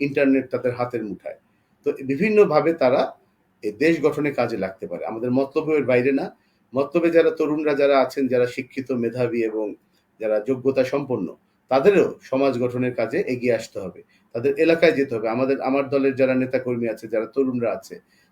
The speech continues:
তাদের প্রতি আমি বলতে চাই যে জনগণের সাথে সম্পর্ক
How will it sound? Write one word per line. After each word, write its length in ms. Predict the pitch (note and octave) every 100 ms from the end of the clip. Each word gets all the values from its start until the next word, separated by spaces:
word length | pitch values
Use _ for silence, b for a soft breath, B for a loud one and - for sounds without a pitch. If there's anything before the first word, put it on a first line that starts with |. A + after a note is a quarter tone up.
| -
তাদের 240 | C#3 E3+
প্রতি 220 | F3 F3
আমি 120 | D3+
বলতে 300 | C#3+ C3 A#2+
চাই 280 | A2+ - D#2+ - _ _ _ _
যে 380 | B2+ C#3+ C#3+ -
জনগণের 540 | - D3 F3+ F3 G3 G#3
সাথে 260 | G#3 G3+
সম্পর্ক 720 | F#3 D3+ D3+ D#3+ D3+ - -